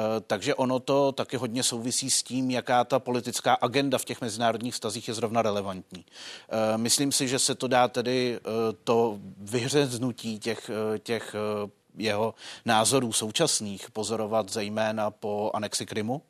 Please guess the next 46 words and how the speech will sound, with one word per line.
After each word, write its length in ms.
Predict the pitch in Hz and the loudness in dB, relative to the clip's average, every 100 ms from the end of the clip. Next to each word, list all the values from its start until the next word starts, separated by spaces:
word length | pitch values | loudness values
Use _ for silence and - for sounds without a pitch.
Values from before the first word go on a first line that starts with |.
| _ - - - - | _ -20 -18 -18 -8
kdy 280 | 113 110 110 | -2 0 2
on 160 | 117 | 0
už 160 | 104 - | 0 0
nebyl 420 | 123 104 117 110 | 0 2 2 2
v 160 | 98 - | -2 -4
těch, 400 | 117 107 - - | -2 -4 -6 -4
eh, 300 | 107 104 104 | -2 -2 -4
ministerských 640 | 107 98 110 98 120 - | -4 -4 -4 -6 -8 -8
pozicích, 640 | 110 101 104 - 110 104 110 | -6 -6 -4 -4 -6 -8 -8
už 120 | - | -6
nebyl 260 | 107 120 113 | -2 -2 -2
ani 160 | 110 | -4
v 60 | - | -6
čele 200 | 107 107 | -6 -4
K 180 | 107 95 | -4 -4
D 140 | 104 | -4
U 100 | 98 | -6
Č 160 | - 104 | -6 -4
S 180 | 90 | -2
L 220 | 101 117 135 - - - - | -2 -4 -8 -12 -16 -8 4
a 280 | 113 110 107 | 6 8 6
možná 400 | 120 113 123 127 | 4 2 4 4
taky 200 | 120 131 | 2 2
proto 380 | 127 127 120 | 4 4 2
si 240 | 107 - 110 | 2 0 0
dovolil 500 | 104 98 113 113 104 | -2 2 2 4 0
ty 140 | 113 | -2
své 240 | - 110 110 | -2 -2 0
názory 380 | 101 95 107 | 0 0 -4
prezentovat 640 | 107 101 95 104 107 107 104 | -4 -6 -4 -6 -2 -2 -2
poněkud 540 | - 101 110 120 101 - | -4 -6 -6 -8 -10 -8
otevřeněji. 840 | 98 107 98 110 110 120 127 143 | -6 -4 -4 -4 -2 -2 -2 -4
Eh, 480 | 147 - - - - 110 113 113 | -8 -16 -16 -10 -2 0 2 2
v 100 | - | 0
té 200 | - 120 | 2 4
současné 580 | 113 117 - 110 123 117 | 4 0 0 0 2 0
době 260 | 113 101 110 | 0 -2 -2
my 120 | 113 | -2
vlastně 340 | 107 - 117 | -2 -2 -4
vidíme, 480 | 104 101 110 110 110 | -8 -8 -6 -4 -4
že 380 | 98 110 107 107 | -4 -2 0 -2
to 100 | 120 | -4
těžiště 680 | - 110 156 - - 95 92 | -4 -2 0 -2 -2 -4 -4
té 140 | 113 101 | -2 -2
jeho 180 | 95 | -2
kritiky, 640 | - - 95 107 - 110 | -4 -6 -4 -8 -6 -6